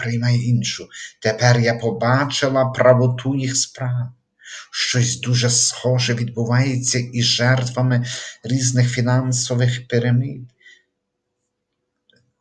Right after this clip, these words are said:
в-, з виборами у нас в державі і всьому подібне, з тими, хто обдурив нас.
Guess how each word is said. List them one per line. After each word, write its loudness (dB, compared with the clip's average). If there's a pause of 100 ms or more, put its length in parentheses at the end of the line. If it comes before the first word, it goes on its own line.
(160)
в-, -6
з -4
виборами 2
у 0
нас -2
в -18
державі -6
і -6
всьому -4
подібне, -8
з -8
тими, -4
хто -6
обдурив -2
нас. -12